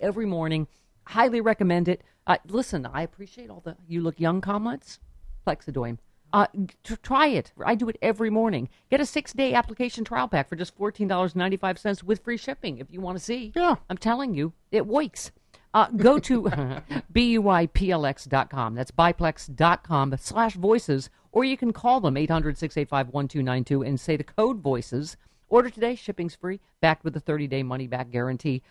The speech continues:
Speaker 1: Uh, what do you have to lose except all that <laughs> under your eyes?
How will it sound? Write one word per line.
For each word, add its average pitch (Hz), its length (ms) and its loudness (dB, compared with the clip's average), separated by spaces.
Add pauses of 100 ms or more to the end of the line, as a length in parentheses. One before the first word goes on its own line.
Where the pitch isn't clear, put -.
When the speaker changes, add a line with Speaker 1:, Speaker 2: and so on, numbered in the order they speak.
(160)
Speaker 1:
Uh, 180 240 6
what 220 340 -2
do 254 60 0
you 254 60 2
have 240 100 0
to 190 80 0
lose 180 240 2
except - 540 0 (340)
all 175 160 -2
that 170 240 -2
<laughs> 165 580 -2 (1160)
under 151 180 -2
your 123 220 -4
eyes? - 260 -16